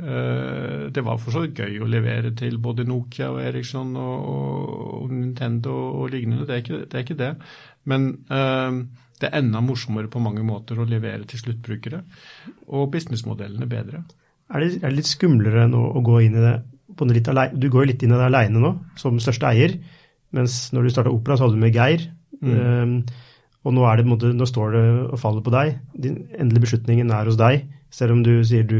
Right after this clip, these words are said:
Speaker 2: delegerer, og så hent-, henter inn dyktige folk og så videre. Men er det litt skummelt å stå, for du står litt alene på det, i det nå? Er det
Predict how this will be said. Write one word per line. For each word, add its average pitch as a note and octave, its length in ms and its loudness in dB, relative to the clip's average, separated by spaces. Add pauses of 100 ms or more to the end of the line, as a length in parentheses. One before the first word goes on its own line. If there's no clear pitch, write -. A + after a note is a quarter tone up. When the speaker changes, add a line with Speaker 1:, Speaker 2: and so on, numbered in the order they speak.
Speaker 2:
delegerer, A2 720 2
og A#2 80 -4
så B2 240 -4
hent-, A2+ 320 -2
henter A#2 220 2
inn A2+ 100 4
dyktige A2+ 240 0
folk A2 160 -2
og A#2+ 80 4
så A2+ 80 6
videre. C#3+ 180 2 (920)
Men C#3 80 0
er B2 160 4
det C#3 80 4
litt B2 80 -4
skummelt A#2 320 6
å C#3+ 80 2
stå, - 180 -6 (140)
for D3+ 100 0
du C#3+ 60 0
står D#3 240 4
litt F3 100 -2
alene A#2 380 6
på B2 160 2
det, B2 140 6 (100)
i A#2+ 160 4
det B2 160 6 (720)
nå? C#3+ 160 2
Er C3 140 2
det B2 100 6